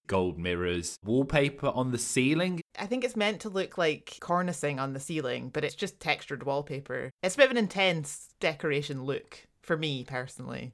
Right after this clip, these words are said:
Speaker 1: It's a lot.
Speaker 2: I actually think that the other parts of the house are quite nicely decorated, especially considering this was very early thousands.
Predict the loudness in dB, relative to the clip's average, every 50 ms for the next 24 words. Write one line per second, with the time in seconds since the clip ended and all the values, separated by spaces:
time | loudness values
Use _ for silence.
0 | _ _ _ -6 -4 -2 -2 0 2 2 0 0 -2 -8 _ _ _ _ -2 0
1 | 2 2 2 2 0 0 0 0 2 4 4 2 2 2 0 0 2 4 4 4
2 | 4 4 2 0 -2 0 2 4 4 4 4 6 6 6 6 4 2 -4 -8 -8
3 | -6 -2 0 0 0 0 -4 -8 -8 -4 -2 -2 -2 -2 -2 -4 -4 -4 -8 -10
4 | -12 -14 -12 -8 -6 -4 -4 -2 -2 -4 -4 -4 -6 -4 -4 -4 -4 -6 -8 -8
5 | -8 -8 -6 0 4 4 4 4 2 -2 -2 -2 -2 -2 -2 0 0 -2 -2 -2
6 | -4 -6 -6 -8 -10 -10 -12 -6 0 2 4 4 4 4 2 2 2 0 -2 -4
7 | -4 -4 -4 -4 -4 -4 -6 -8 -8 -8 -10 -10 -14 -16